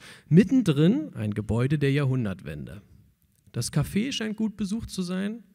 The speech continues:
ein fast idyllischer Sommernachmittag. Das Plakat verdichtet in konzentrierter Form den hohen Anspruch der Baukultur der D D R. Es verbindet Vergangenheit, Gegenwart und Zukunft.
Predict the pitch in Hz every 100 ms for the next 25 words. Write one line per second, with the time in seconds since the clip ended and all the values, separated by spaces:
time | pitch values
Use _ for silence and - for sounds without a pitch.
0 | _ _ - 127 120 202 - 233 170 131
1 | 151 170 123 104 95 87 - - - -
2 | _ _ _ _ _ _ _ _ - -
3 | - - - 196 202 240 294 233 202 165
4 | 233 - 196 165 - 240 254 240 - 214
5 | 170 - 185 196 165 156 139 226 269 262
6 | 170 202 - 202 165 135 117 131 180 185
7 | 180 180 170 147 143 143 160 - 107 -
8 | _ _ _ - - 123 165 202 208 202
9 | - 113 127 175 185 170 170 170 123 123
10 | 139 123 127 135 - _ _ - 135 -
11 | 113 - - - -